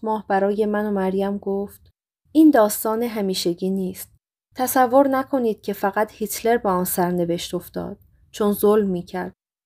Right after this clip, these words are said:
و ما نمی‌دانستیم که با مردم چه می‌کند در آن اردوگاه‌ها. اینها هم نمی‌مانند، هیچ ظلمی نمی‌ماند.» می‌گفت کاش زنده بمانم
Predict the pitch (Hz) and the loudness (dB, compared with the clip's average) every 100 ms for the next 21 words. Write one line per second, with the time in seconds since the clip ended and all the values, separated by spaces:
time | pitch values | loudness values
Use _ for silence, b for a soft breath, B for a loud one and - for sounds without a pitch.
0 | 214 202 214 226 240 233 190 180 185 - | 0 2 2 2 2 2 0 0 -4 -6
1 | 185 - 180 180 180 175 175 190 - 214 | -6 -2 0 0 0 0 -2 -4 -4 -2
2 | 190 175 180 175 175 180 175 175 - 175 | -2 -4 -6 -4 -4 -2 -2 -2 -4 -2
3 | 175 170 165 170 - 180 175 - _ _ | -4 -4 -4 -4 -8 -12 -12 -16 _ _
4 | _ _ _ 254 247 277 277 254 240 233 | _ _ _ -2 0 2 4 2 0 0
5 | 226 190 175 175 175 185 - _ - 254 | 0 0 0 -2 -6 -8 -16 _ -10 -10
6 | - 233 240 226 202 196 190 175 175 180 | -2 4 4 4 0 0 -2 -4 -6 -10
7 | 190 - _ _ _ _ _ _ - 262 | -12 -16 _ _ _ _ _ _ -4 -4
8 | 254 285 277 - 277 277 - 226 220 226 | 4 6 6 2 0 0 0 -2 0 -2
9 | 220 190 185 185 180 196 | 0 -2 -2 -2 -2 -4